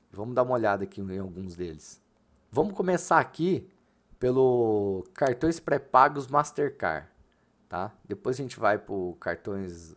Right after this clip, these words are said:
Visa e vamos procurar algum outro, tá? Vou começar aqui com cartões pré-pago Mastercard. A gente clica aqui, a gente clica aqui, ó, aí, aí ele leva a gente pro,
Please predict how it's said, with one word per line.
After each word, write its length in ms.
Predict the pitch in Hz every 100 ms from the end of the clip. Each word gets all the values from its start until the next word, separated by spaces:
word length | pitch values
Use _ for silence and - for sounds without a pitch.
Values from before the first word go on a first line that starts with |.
| -
Visa 420 | 85 117 147 113
e 60 | 110
vamos 180 | 135
procurar 280 | - - 117
algum 200 | 110 104
outro, 320 | 85 76 - - _ _ _ _ _ -
tá? 240 | 92 113 -
Vou 80 | -
começar 300 | 117 123 120
aqui 180 | -
com 360 | 113 117 104 95
cartões 380 | - 95 131 123
pré-pago 480 | - 113 95 104 104
Mastercard. 580 | 107 107 110 - 73 80 -
A 60 |
gente 240 | 104 143 -
clica 280 | 139 131 117
aqui, 320 | - 175 220 _ _ _ - - _ _ _ _ - _ _ _ _ _ _ -
a 60 | 110
gente 300 | 110 143 131
clica 400 | - 139 131 135
aqui, 280 | - 180 214
ó, 120 | 123
aí, 180 | 104 120
aí 240 | 131 117
ele 260 | 123 120 107
leva 260 | 107 120 120
a 40 |
gente 320 | 101 113 113 -
pro, 440 | 101 98 87